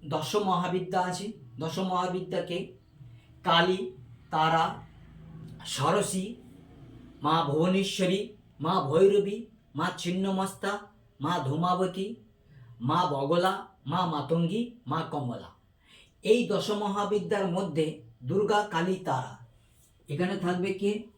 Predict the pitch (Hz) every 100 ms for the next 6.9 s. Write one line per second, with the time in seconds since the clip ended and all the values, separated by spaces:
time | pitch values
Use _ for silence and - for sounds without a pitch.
0 | _ _ _ - 131 175 165 185 208 -
1 | - _ _ _ _ _ _ _ _ _
2 | _ _ _ _ - 160 175 196 233 -
3 | - _ _ _ _ _ _ _ _ _
4 | _ - - _ _ _ - - - _
5 | _ _ _ - 147 143 185 175 180 175
6 | 233 226 - _ _ 160 147 113